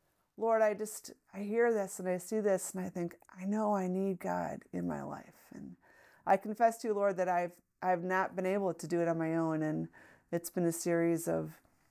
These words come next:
emptiness and, um, difficulty. And, um, God,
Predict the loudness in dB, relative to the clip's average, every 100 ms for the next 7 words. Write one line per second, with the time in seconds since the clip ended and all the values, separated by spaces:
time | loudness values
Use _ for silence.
0 | _ -6 2 2 4 2 2 0 -2 -2
1 | -2 -2 -4 -6 -10 -12 -10 -12 -12 0
2 | 0 0 -4 -4 -4 -2 0 0 -2 -4
3 | -8 -14 -20 -20 _ -14 -12 -10 -8 0
4 | 4 4 0